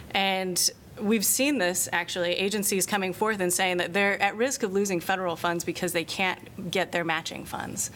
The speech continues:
And that's a real concern, uh, for us. And really, when I say investment, I mean, I think that what I'm trying to get at is, you know, the services that our nonprofits provide, uh, the city cannot provide,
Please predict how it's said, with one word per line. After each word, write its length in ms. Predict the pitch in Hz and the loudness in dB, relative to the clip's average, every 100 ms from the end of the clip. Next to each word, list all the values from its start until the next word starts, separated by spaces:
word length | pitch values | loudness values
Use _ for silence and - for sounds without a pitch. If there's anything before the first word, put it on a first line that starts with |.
| - - - | -12 -12 -4
And 100 | 196 | 2
that's 160 | 196 190 | 2 2
a 60 | 180 | 0
real 180 | 190 | 2
concern, 680 | 180 175 160 180 165 160 160 | 2 0 2 2 0 0 -4
uh, 300 | 185 165 - | -2 -2 -2
for 220 | 165 185 | -4 -2
us. 360 | 170 160 165 - - - - - - - | 0 0 0 -2 -6 -16 -14 -14 -14 -6
And 240 | - 247 247 | 0 0 2
really, 260 | 311 330 | 2 4
when 160 | 269 240 | 4 4
I 80 | 226 | 4
say 300 | 226 262 285 | 4 4 4
investment, 720 | 208 196 262 - 190 175 - | 2 2 2 0 2 2 2
I 80 | 196 | 0
mean, 300 | 208 202 196 | 2 2 2
I 120 | 196 | 0
think 280 | 196 302 294 | 0 -2 2
that 280 | 220 180 160 | 2 2 2
what 160 | 202 | 2
I'm 140 | 190 180 | 2 0
trying 320 | - 247 240 | 0 2 2
to 80 | 190 | 0
get 280 | 196 190 190 | 2 0 0
at 280 | 170 165 - | -2 -2 -2
is, 380 | 175 175 - - - - - | -4 -2 -4 -6 -14 -14 0
you 100 | 190 | 2
know, 80 | |
the 120 | 190 202 | 4 4
services 560 | 262 269 269 214 185 | 4 4 2 2 2
that 260 | 185 180 175 | 2 4 2
our 120 | 180 | 2
nonprofits 960 | 180 170 - 170 - 165 165 - - - - | 2 0 -2 -2 0 -2 -2 0 -2 -4 -10
provide, 880 | - 190 165 185 185 175 165 160 160 - - - - | -2 0 2 2 4 2 2 -2 -6 -14 -16 -14 -6
uh, 260 | 180 175 165 | 0 2 0
the 140 | 180 | 2
city 240 | 202 285 330 | 2 2 2
cannot 340 | 262 175 - | 2 0 0
provide, 540 | - 165 156 - - | -4 -2 -2 -2 -6